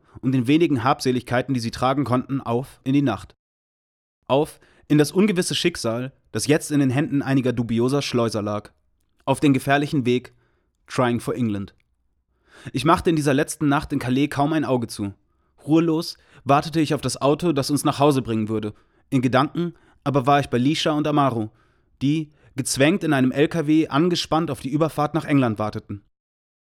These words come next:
Ich dachte an all die Dinge, die schiefgehen konnten, an die C O zwei Detektoren, mit denen die Bullen die Atmung von Menschen entdecken konnten,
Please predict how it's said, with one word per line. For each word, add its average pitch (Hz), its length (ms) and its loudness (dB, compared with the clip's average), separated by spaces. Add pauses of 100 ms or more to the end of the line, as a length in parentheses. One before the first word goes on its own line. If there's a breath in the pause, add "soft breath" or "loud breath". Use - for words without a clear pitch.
Ich 143 100 -4
dachte 160 240 2
an 156 80 4
all 160 140 4
die 170 120 -4
Dinge, 170 220 2
die 147 100 -2
schiefgehen 107 460 -2
konnten, 110 360 -4 (360 soft breath)
an 131 140 4
die 131 180 4
C 139 200 2
O 131 60 2
zwei 139 320 0
Detektoren, 143 580 0
mit 139 160 0
denen 143 160 2
die 135 80 0
Bullen 151 340 4
die 131 120 0
Atmung 151 360 0
von 127 120 -2
Menschen 135 300 0
entdecken 120 320 -2
konnten, 123 340 -4